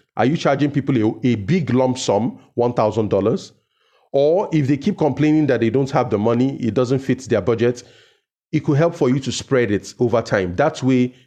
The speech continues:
you can, uh, bring more people into the, the net of your, of your customer base, because more people will be able to, uh, afford the fe-, the flexible payment plan compared to the one, one-time price.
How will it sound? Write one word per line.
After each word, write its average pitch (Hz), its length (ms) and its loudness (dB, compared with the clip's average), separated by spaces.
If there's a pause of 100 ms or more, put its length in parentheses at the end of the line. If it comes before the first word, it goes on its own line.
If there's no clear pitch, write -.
you 113 120 0
can, 107 420 -2 (320)
uh, 110 120 2
bring 135 260 0
more 127 180 2
people 127 300 -2
into 113 480 -2 (300)
the, 104 240 0
the 107 180 -2
net 110 400 0
of 104 160 0
your, 98 340 0
of 101 120 0
your 107 80 2
customer 120 440 0
base, 98 220 -2
because 107 340 -2 (280)
more 156 160 0
people 156 240 0
will 131 80 2
be 120 100 2
able 123 160 2
to, 135 200 -2
uh, 110 280 0
afford 123 560 0
the 113 80 0
fe-, - 320 -2
the 113 140 0
flexible 139 680 0 (260)
payment 117 360 2
plan 98 300 0 (240)
compared 135 380 0
to 107 80 -2
the 95 100 2
one, 104 300 0
one-time 95 520 -2
price. - 400 -8